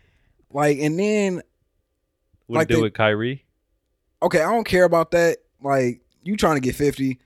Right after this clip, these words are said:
Speaker 1: try to get your fifty. If anybody's at fault, it's the Celtics for letting this
Speaker 2: Right,
Speaker 1: bum
Speaker 2: okay.
Speaker 1: drop
Speaker 2: So then
Speaker 1: forty-eight.
Speaker 2: what? <laughs> Like, what?
Speaker 1: In the game when they played the Lakers last, he got his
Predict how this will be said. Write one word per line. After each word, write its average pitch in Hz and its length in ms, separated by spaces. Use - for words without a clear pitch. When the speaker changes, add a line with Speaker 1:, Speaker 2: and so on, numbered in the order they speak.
Speaker 1:
try 175 160
to 160 60
get 143 160
your 131 100
fifty. 123 540
If 123 160
anybody's 143 420
at 117 140
fault, 123 240
it's 113 80
the 110 60
Celtics 117 420
for 113 120
letting 113 260
this 104 160
Speaker 2:
Right, - 100
Speaker 1:
bum 123 140
Speaker 2:
okay. 117 120
Speaker 1:
drop 104 200
Speaker 2:
So 117 140
then 143 240
Speaker 1:
forty-eight. - 20
Speaker 2:
what? 170 140
<laughs> - 100
Like, 165 160
what? 143 160
Speaker 1:
In 156 140
the 151 100
game 180 420
when 175 80
they 160 100
played 165 280
the 139 40
Lakers 135 400
last, 110 520
he 170 180
got 151 220
his 156 220